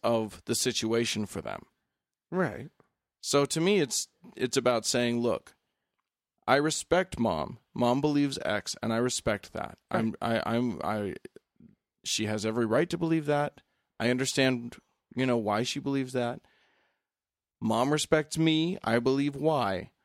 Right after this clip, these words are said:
Speaker 1: and, uh, and that's okay. All of this is okay."
Speaker 2: Mm-hmm.
Speaker 1: And then stop, for the love of God, like, don't argue with each other about it.
Speaker 2: Right.
Speaker 1: You just, I mean, honestly, there's just,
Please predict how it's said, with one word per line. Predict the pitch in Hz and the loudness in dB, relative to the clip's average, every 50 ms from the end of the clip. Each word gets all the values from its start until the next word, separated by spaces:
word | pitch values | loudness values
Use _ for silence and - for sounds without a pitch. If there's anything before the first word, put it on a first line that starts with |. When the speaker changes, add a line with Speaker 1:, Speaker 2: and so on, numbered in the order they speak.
| _ _ _ _ _ _ _ _ | _ _ _ _ _ _ _ _
Speaker 1:
and, | - 110 110 110 | -2 0 2 2
uh, | 110 107 104 104 - | 2 2 2 0 0
and | - 113 113 110 | 0 0 0 0
that's | 113 117 - - | 0 -2 0 0
okay. | 156 151 - - 208 190 - - - | 0 0 2 0 0 0 0 -2 -2
All | - 120 131 143 | -2 0 2 2
of | 160 160 | 0 2
this | 160 170 156 160 | 0 -2 -2 0
is | 160 156 | 0 0
okay." | 165 165 - - 180 - - - - - _ _ _ _ _ - | 0 0 0 -4 -6 -4 -4 -6 -8 -12 _ _ _ _ _ -14
Speaker 2:
Mm-hmm. | 113 104 95 98 101 95 92 92 _ _ _ _ _ _ _ _ _ _ _ _ _ _ _ _ _ _ _ | -12 -12 -12 -12 -12 -14 -14 -16 _ _ _ _ _ _ _ _ _ _ _ _ _ _ _ _ _ _ _
Speaker 1:
And | - 127 143 | 0 2 4
then | 156 165 180 180 160 | 4 4 4 2 2
stop, | - - - - - 123 117 127 139 120 - - - | 0 0 -2 0 2 2 2 2 2 0 -4 -8 -18
for | - - 127 | -8 -2 0
the | 120 | 2
love | 123 135 151 151 | 4 4 2 2
of | 135 120 | -2 -2
God, | 104 113 120 127 117 101 | 0 0 2 2 0 0
like, | 98 95 92 90 - - - _ _ _ _ _ _ _ _ | -2 -2 -4 -4 -4 -10 -18 _ _ _ _ _ _ _ _
don't | 127 151 170 - - _ | 0 0 0 0 -4 _
argue | - 117 127 127 120 110 | 2 2 2 4 2 0
with | 110 107 - | 0 -2 -4
each | 98 95 - 101 | -6 -6 -4 -4
other | 90 87 90 87 | -4 -2 -2 -4
about | 82 82 87 82 76 78 | -4 -6 -6 -8 -8 -8
it. | - - - - - | -10 -14 -16 -20 -20
Speaker 2:
Right. | 117 113 110 110 107 - _ _ _ _ _ _ _ _ _ _ _ _ _ _ _ _ _ _ _ _ _ _ | -18 -18 -16 -18 -18 -20 _ _ _ _ _ _ _ _ _ _ _ _ _ _ _ _ _ _ _ _ _ _
Speaker 1:
You | 117 120 | -4 -2
just, | 123 135 131 - | 0 0 0 0
I | - 120 | 0 0
mean, | 120 117 113 113 - | 0 0 0 -2 -2
honestly, | - 117 123 123 123 - - 117 107 107 - - _ - | 0 0 0 0 -2 -2 -4 -4 -4 -6 -8 -12 _ -8
there's | - 117 120 120 117 - | -4 -2 -2 -2 -4 -8
just, | _ - 143 151 139 - - | _ -4 -2 -2 -2 -2 -6